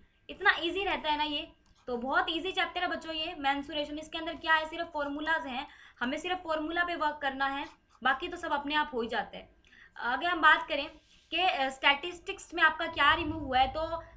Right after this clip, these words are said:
स्टैटिस्टिक्स में आपका रिमूव हुआ है बच्चे स्टेप डेविएशन मेथड, मीन फाइंड करने का। सीएफ़ जब हम फाइंड करते हैं ना, मीन सीएफ़, cumulative फ्रीक्वेंसी, तो स्ट-, स्टेप डेविएशन मेथड से जब हम उसको, अ, फाइंड आउट करते हैं ना मीन cumulative फ्रीक्वेंसी को, तो वो आपके सिलेबस पे बच्चों रिमूव हो चुका है।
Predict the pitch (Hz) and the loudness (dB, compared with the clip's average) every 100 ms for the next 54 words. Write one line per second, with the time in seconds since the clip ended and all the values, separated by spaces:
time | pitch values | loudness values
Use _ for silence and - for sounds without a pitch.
0 | - - - 302 294 - 370 - 392 330 | -20 -20 0 4 4 4 -6 -6 -8 0
1 | 349 311 - 311 302 302 269 254 247 311 | 2 2 0 -2 -2 0 0 0 -4 -6
2 | - 359 262 294 269 269 294 269 220 220 | -2 0 2 -2 -2 -4 -6 -4 -4 -4
3 | 214 - _ _ - - _ _ _ - | -10 -12 _ _ -20 -20 _ _ _ -20
4 | - 254 277 339 370 339 330 311 277 269 | -10 -6 -2 -2 4 4 4 0 -2 -2
5 | 302 302 320 359 349 339 330 311 294 294 | -4 -4 -2 -2 -2 -6 0 0 2 -2
6 | 254 320 285 226 269 302 294 240 - - | -4 -2 -2 -2 -4 -6 -6 -6 -8 -12
7 | _ _ _ _ 294 285 302 302 302 294 | _ _ _ _ 2 2 2 -2 -2 -8
8 | 277 240 220 220 - - - - 294 - | -8 -8 -8 -10 -14 -16 -10 -4 -2 -4
9 | - - - 269 254 254 339 320 330 311 | -12 -16 2 4 4 4 0 2 0 -2
10 | 311 302 277 269 302 311 285 294 285 - | -4 0 0 0 -4 -4 -4 -2 -4 -4
11 | 294 269 226 226 233 233 254 262 285 294 | 0 2 2 0 -4 -8 -2 -2 -2 -4
12 | 262 311 339 294 285 277 262 240 254 247 | -6 -4 -4 -4 -6 -8 -8 -10 -12 -12
13 | 240 233 226 262 277 269 285 269 262 247 | -8 -8 -8 -8 -8 -4 -4 -4 -6 -10
14 | 220 220 233 214 208 262 247 233 208 208 | -10 -10 -10 -10 -12 -12 -10 -10 -12 -18
15 | 208 185 185 _ | -20 -20 -20 _